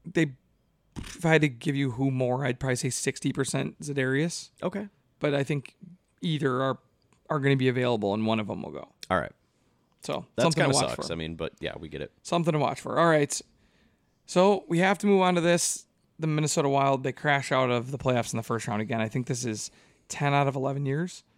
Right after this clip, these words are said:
Speaker 2: Yeah.
Speaker 1: that they've lost in the first round.
Speaker 2: Yeah, and is it the second year in a row where we went up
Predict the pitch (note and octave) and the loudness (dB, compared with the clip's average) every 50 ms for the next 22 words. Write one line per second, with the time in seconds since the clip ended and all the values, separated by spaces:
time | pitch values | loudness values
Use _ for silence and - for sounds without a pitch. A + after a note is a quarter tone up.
0 | _ _ _ G#2+ G#2 G2+ F2 D#2 D2 C#2+ D3 B2 D3+ D3 C3 C#3 C3 C3+ C#3 - | _ _ _ -2 0 0 0 0 -2 -4 -2 0 0 2 2 2 0 0 -2 -2
1 | - C3+ C3+ - - C3 B2 - A#2 - - - - _ _ _ _ _ _ - | -4 -6 -6 -4 -6 -8 -6 -6 -8 -10 -10 -14 -18 _ _ _ _ _ _ -20
2 | - - _ _ _ _ F#2+ A#2 A#2 G#2 D#2+ G2+ A2 A2 G#2+ C3 A2 - A#2+ - | -20 -20 _ _ _ _ 0 2 2 2 2 0 -2 -2 -2 -2 -4 -2 -4 -2
3 | - - A#2 - - - - C#3 C#3+ D3+ D#3 C#3 A#2 G#2+ G#2 A#2 C3 B2+ A#2 G#2 | 0 0 -2 -2 -2 -6 -4 -2 -2 -2 0 0 0 2 2 2 0 -2 -2 -2
4 | F#2+ F2+ F#2 G#2 G2 A1 C#2+ F#2 A2 - - | -4 -2 -2 -2 -2 -2 -2 -2 -2 -2 -6